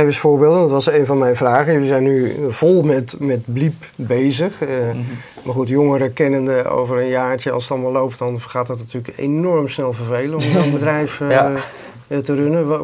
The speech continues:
Speaker 1: what is next? Wat, wat
Speaker 3: Banken,
Speaker 1: Banken.
Speaker 3: verzekeraars,
Speaker 1: Ja?
Speaker 3: O V. <clears throat> Lijkt me super gaaf om,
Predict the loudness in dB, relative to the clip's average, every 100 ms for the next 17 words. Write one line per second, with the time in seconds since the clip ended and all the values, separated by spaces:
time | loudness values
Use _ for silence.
0 | 0 0 0 0 -2 -2 -8 -10 -10 -10
1 | -12 -12 -18 -20 _ _ -20 -20 -20 -20
2 | -20 -4 2 2 0 -6 -8 -18 -12 -2
3 | 0 4 4 4 4 4 2 -2 -10 -6
4 | -2 -2 -2 -16 -20 _ _ 0 4 4
5 | 4 6 6 6 4 0 0 2 0 -2
6 | -2 -2 0 0 0